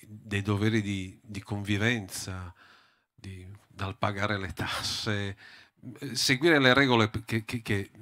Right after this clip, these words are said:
che sono alla base della nostra convivenza è la forma migliore per esercitare il proprio diritto di cittadinanza. Mi chiedo, eh, questo libro, il tuo libro è, è denso di fatica, di fatica umana, di fatica quotidiana,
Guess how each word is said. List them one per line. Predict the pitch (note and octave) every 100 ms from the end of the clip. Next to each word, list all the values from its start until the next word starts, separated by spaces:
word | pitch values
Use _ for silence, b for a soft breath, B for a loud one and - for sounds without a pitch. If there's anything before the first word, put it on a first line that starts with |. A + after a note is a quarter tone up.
| A#2+
che | - - C#3
sono | - A#2
alla | A2+ G#2+
base | B2+ A2+
della | A2
nostra | A2 A2+ - G#2+
convivenza | - A2+ A#2 C3+ G#2 F#2 - A2+ G#2 B B B
è | B A2+
la | G#2+
forma | - B2 A#2+ A#2
migliore | A#2 B2+ B2 A2+ G2+ F#2 F#2 F2
per | G2 F2+ F#2 - _
esercitare | B2+ A2+ G#2+ A2+ G#2 - A2 - A2 G#2+
il | G2+
proprio | A2+ G#2 G#2+
diritto | G2+ G2 F#2+ G2
di | F#2+
cittadinanza. | - - F#2+ F#2 F2+ E2+ - - - B B B B B B B
Mi | C#3
chiedo, | C3 F3+ F3 B2 A2 G#2+ -
eh, | A2+ G#2 G2+ G2+ _ _ _ _ _ A2 G#2+ G#2 G2+ A2 - _ _ _ _ _ _ - - - -
questo | C#3 - D3+
libro, | C#3+ E3 C#3 A2+ G#2+
il | G#2+
tuo | G#2+ C3+
libro | C#3+ C#3+ G#2+
è, | G2+ G2 G2 F#2+ -
è | A2
denso | A2+ B2 B2+ A2 G2+ - G2+
di | F#2+
fatica, | F2+ G2+ - G2+ - F2+ F2+ -
di | G2
fatica | - G2+ A2 -
umana, | G2+ F#2+ G2 F#2 F2 F2
di | F2
fatica | G2 F#2+ F#2+ F#2
quotidiana, | F#2+ - F2+ F#2+ F2+ E2+ E2 E2+